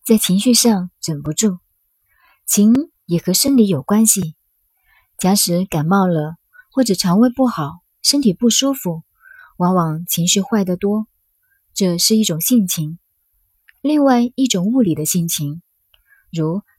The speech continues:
堪舆学上的一些道理：房屋前有堂，后有堂，守空屋；左有堂好，后有堂，年轻人至少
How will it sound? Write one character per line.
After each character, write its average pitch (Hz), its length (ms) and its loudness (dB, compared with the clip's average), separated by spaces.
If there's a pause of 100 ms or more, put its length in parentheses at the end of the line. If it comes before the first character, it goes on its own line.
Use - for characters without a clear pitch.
堪 233 180 2
舆 190 160 4
学 175 160 0
上 190 220 0
的 160 240 -4
一 220 60 -2
些 233 160 -2
道 247 220 0
理： 147 260 -8 (680)
房 202 300 2
屋 233 300 4 (120)
前 220 220 4
有 214 240 2
堂， 165 420 -6 (340)
后 220 160 6
有 170 160 0
堂， 170 440 -6
守 - 240 -2
空 220 260 2
屋； 233 260 2 (680)
左 247 220 2
有 220 180 2
堂 180 220 -4
好， 160 280 -4 (440)
后 226 260 0
有 160 160 0
堂， 165 380 -8 (240)
年 190 180 0
轻 269 180 0
人 214 340 0
至 277 200 -4
少 156 360 -2